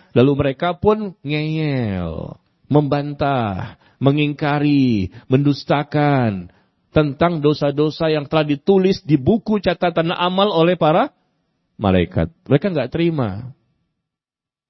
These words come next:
"Masa seperti ini? Saya nggak pernah melakukan." Allah bertanya loh. Tapi mereka masih coba untuk berbohong di hadapan Allah. Mereka muslim.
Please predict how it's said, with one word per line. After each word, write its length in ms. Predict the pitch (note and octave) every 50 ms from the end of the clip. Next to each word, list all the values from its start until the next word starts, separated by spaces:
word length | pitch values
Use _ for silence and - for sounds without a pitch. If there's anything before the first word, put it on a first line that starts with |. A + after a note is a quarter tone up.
| _ _ _ _ _ _ _ _ _ _ _ _ _ _ -
"Masa 240 | E3 F#3 - A3+ G#3+
seperti 600 | G3 - - F3 D#3+ - D3+ A#2+ A2 G2+ F#2+ F#2+
ini? 240 | A#2 D3 D#3 D3+ - _ _ _
Saya 280 | _ - - E3 G#3+ G#3
nggak 160 | E3 D#3 A#2+
pernah 200 | - D#3 D#3+ D3+
melakukan." 520 | D3 C#3+ C#3 - F#3 F#3+ F3+ - B2+ G#2+ -
Allah 240 | - F3 A3 B3+ B3
bertanya 480 | A3 A3 G#3+ F#3+ G#3+ G#3+ A3+ A#3 A3+ G3+
loh. 280 | D3 A2+ G#2+ C3+ - _ _ _ _ _ _ _ _ _ _ _ _ _ _ _ _ _ - _ _ _ _ _ _ _ _ _ _ _ _ _ _ _ _ -
Tapi 240 | - G3 - C4 B3+
mereka 480 | A#3+ A3 G3+ F3 G3 G3 G#3 A#3 - _ _ _ _ _ - -
masih 400 | G#3 G#3+ F#3+ - - G#3+ F#3+ -
coba 320 | A3 G#3 G3 G3 A3+ - - D#3+
untuk 240 | F3+ F3 F#3+ E3
berbohong 400 | D#3 D#3 D3+ D3 D3+ C#3+ E3+ F#3
di 80 | E3 C#3
hadapan 320 | B2 A2+ B2 A#2+ B2+ B2
Allah. 400 | B2 A2+ A#2 A#2 G#2 F2+ E2 - _ _ _ -
Mereka 320 | - D#4+ - - F#4+ G4+
muslim. 480 | F4+ F#4+ B3+ - - A#2+ A2+ G#2+ A#2+